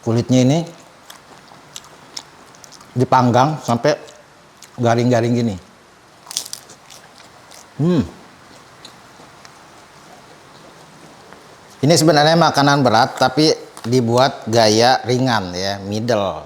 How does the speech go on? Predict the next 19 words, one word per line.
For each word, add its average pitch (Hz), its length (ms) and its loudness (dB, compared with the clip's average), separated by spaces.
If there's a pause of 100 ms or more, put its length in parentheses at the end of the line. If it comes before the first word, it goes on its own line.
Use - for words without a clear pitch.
(140)
Oke, 101 480 -6 (160)
sampai 104 560 -6
di 110 160 -4
sini 117 240 -2
dulu 185 480 4 (240)
resepnya. 156 560 2
Thank 165 320 -2
you 175 240 2
yang 131 240 2
udah 123 160 0
like, 117 160 -2
comment, 117 320 -8
share, 113 480 -4
subscribe, 107 640 -6
ya. 113 240 -8 (400)
Jangan 190 240 2
lupa 220 480 -2
tungguin 214 320 2
terus 170 400 -2